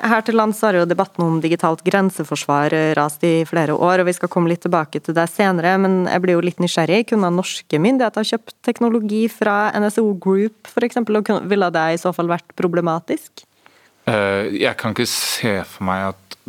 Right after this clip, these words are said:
Speaker 2: at norske myndigheter ville gjort det, annet enn kanskje for å, altså, vite hvordan det fungerer, sånn at de kan beskytte seg mot det. Eh, men det blir jo da,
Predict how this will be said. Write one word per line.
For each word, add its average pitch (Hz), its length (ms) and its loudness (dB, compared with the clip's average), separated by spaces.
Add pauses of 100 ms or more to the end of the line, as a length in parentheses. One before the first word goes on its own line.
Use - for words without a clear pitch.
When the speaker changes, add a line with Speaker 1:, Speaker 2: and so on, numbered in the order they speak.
(140)
Speaker 2:
at 120 140 -10
norske - 260 -4
myndigheter 95 440 -4
ville 95 280 -2
gjort - 280 -10
det, 107 160 0 (100)
annet 92 400 -2
enn 92 260 -4
kanskje 95 400 -4
for 95 180 -4
å, 92 260 -2 (500)
altså, 92 320 -4 (160)
vite 101 380 -4
hvordan 92 240 -2
det 92 80 -4
fungerer, 95 400 -4
sånn 92 160 -8
at - 80 -12
de 90 80 -12
kan 92 400 -6
beskytte - 320 -8
seg 92 160 -6
mot 90 240 -10
det. 110 160 -2 (500)
Eh, 95 360 0 (100)
men 104 480 -2
det 104 400 -2
blir 101 160 -2
jo 107 240 -2
da, 90 340 -4